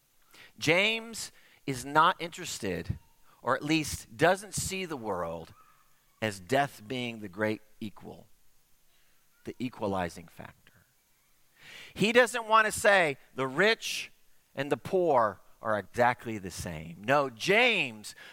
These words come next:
goes even further, and he says,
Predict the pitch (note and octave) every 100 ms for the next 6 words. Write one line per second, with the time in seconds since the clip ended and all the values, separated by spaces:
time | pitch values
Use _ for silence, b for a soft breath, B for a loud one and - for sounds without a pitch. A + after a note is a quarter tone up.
0 | - F#3 F3 - G3 D#3+ D#3+ - - F#3
1 | F#3 F3 A2 F2 E2+ - _ - _ _
2 | _ _ _ _ _ _ _ _ _ _
3 | _ _ _ _ _ _ _ B2+ C3 -
4 | C3+ A#2